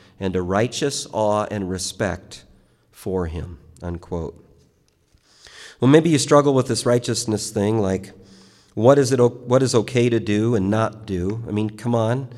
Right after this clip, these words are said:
It's okay to do some things, right? This all sounds like legalism to me. I mean, what about, like, gray area things? I mean, what things are okay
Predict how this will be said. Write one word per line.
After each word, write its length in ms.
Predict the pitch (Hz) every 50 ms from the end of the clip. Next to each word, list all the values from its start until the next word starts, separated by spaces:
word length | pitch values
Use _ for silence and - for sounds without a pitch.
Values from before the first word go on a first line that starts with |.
| - - - - - -
It's 120 | - -
okay 260 | 123 117 - 139 135
to 80 | 127 123
do 160 | 113 127 123
some 280 | 117 - 156 151 156 147
things, 380 | - 135 120 127 139 139 -
right? 400 | 127 120 120 127 151 165 - - - - - - - - - - - _ _ _
This 100 | _ -
all 100 | 117 117
sounds 320 | 117 - 135 127 135 131 123
like 220 | 139 139 135 135
legalism 600 | 135 139 147 135 131 127 131 123 117 - 123 117
to 80 | 113 113
me. 260 | 110 113 123 135 135
I 40 | 120
mean, 360 | 104 107 110 110 104 101 104 - - - - - _ _
what 140 | - 110 117
about, 300 | 110 117 117 120 113 -
like, 280 | 113 123 - 117 -
gray 360 | - 117 113 120 120 127 120 98
area 340 | 113 117 117 113 107 107
things? 460 | 104 113 - 107 104 110 123 127 - 113
I 20 |
mean, 220 | 101 101 101 98
what 200 | 98 107 - -
things 320 | - - 113 110 117 117 113
are 160 | 113 78 -
okay 600 | - 110 113 110 113 - 120 110 104 104 110 113